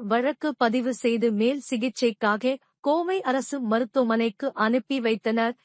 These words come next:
இங்கு சிகிச்சை பெற்று வந்த செல்வானந்தம் சிகிச்சை பலனின்றி உயிர் இழந்துவிட்டார்.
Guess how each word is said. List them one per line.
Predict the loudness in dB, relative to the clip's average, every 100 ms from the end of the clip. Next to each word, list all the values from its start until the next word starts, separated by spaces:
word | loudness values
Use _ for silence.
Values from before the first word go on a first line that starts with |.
| -6
இங்கு | -2 -2 -2 -4
சிகிச்சை | -4 -2 -2 0 -4
பெற்று | 0 -2 0 -2
வந்த | 0 0 -2 -4
செல்வானந்தம் | -2 -2 0 0 0 0 -2 -2 -8
சிகிச்சை | -4 -2 -2 -2 -4 -2
பலனின்றி | 0 2 2 0 0 -2 -2
உயிர் | 0 0 2 0
இழந்துவிட்டார். | 0 0 0 -2 -2 0 -2